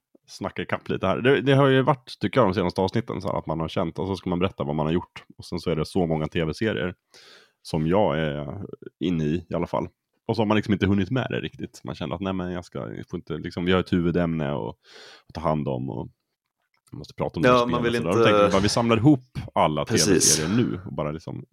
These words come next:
Speaker 1: betar ikapp dem.
Speaker 2: Och jag tror att det,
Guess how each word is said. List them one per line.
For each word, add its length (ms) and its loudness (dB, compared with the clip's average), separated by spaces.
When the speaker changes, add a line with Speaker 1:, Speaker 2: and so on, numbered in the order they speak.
Speaker 1:
betar 300 -4
ikapp 340 -10
dem. 220 -8
Speaker 2:
Och 100 2
jag 140 2
tror 220 2
att 300 -4
det, 120 -2